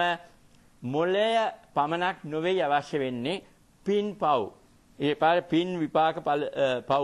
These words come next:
වල විපාක දීම. ඊළඟට නිවන, ඒ යමක් නැති තැන. අ,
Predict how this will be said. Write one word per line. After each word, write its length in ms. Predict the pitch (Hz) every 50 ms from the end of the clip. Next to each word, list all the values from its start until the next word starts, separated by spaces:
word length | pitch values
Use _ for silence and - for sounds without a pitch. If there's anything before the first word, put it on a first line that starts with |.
| 143 131 -
වල 280 | 135 139 139 143 147
විපාක 500 | 135 127 127 127 147 131 127 127 - 175 170
දීම. 320 | 131 127 127 127 127 139 196 - - - - _ _ _ _ - -
ඊළඟට 440 | 147 185 190 185 175 180 190 185 233 226
නිවන, 460 | 185 160 160 185 214 220 214 170 127 117 107 98 - -
ඒ 160 | 120 143 135
යමක් 340 | 131 127 127 135 139 131 -
නැති 280 | 131 127 123 - - 175
තැන. 260 | - 139 120 107 123 202 - - - - - - _ _ _ -
අ, 380 | 127 127 123 123 123 120 120